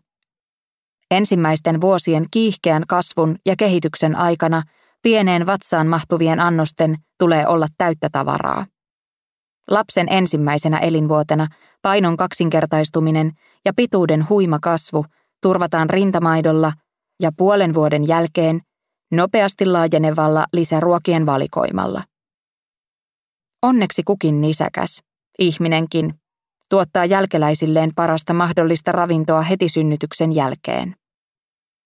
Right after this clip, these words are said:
Optimaalisen ravintosisällön ohella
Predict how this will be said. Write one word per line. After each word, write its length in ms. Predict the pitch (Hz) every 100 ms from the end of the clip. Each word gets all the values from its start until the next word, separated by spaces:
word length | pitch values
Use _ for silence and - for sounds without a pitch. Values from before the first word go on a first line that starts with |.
| _ _
Optimaalisen 840 | 175 165 - 175 160 160 165 160 156
ravintosisällön 840 | 180 180 170 160 165 160 156 156
ohella 480 | - 185 190 165 160